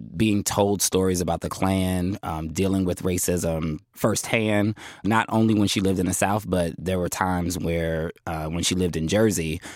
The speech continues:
she also dealt with racism from a particular family that lived on the same street as them. And, uh, she had actually got into an altercation with that family and had to go to court over it. And this was back in the early seventies.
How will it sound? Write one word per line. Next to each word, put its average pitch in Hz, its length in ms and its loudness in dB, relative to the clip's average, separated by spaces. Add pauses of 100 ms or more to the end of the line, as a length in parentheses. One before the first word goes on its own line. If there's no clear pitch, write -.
she - 160 0
also 113 280 2
dealt 90 280 0
with 80 420 -2
racism 82 640 0 (300)
from 87 640 -2
a - 40 -4
particular 92 460 0
family 90 540 0
that 82 240 -2
lived 90 240 2
on 82 80 -2
the 76 80 -2
same 78 200 0
street 104 220 2
as 95 120 0
them. 101 340 2
And, 82 420 -6 (220)
uh, 82 280 -4
she 113 200 4
had 110 100 2
actually 107 380 0
got 98 180 0
into 95 220 2
an 92 80 0
altercation 98 500 0
with 87 120 -2
that 85 120 -4
family 92 300 -2
and 85 80 -2
had 85 80 -2
to 80 60 -6
go 82 100 -2
to 73 40 -6
court 107 300 2
over 90 300 -2
it. 85 280 -4
And 82 120 -8
this 90 120 -4
was 87 180 -4
back 80 300 -4
in 80 380 -4 (380)
the 80 800 -4
early 98 240 2
seventies. 92 720 0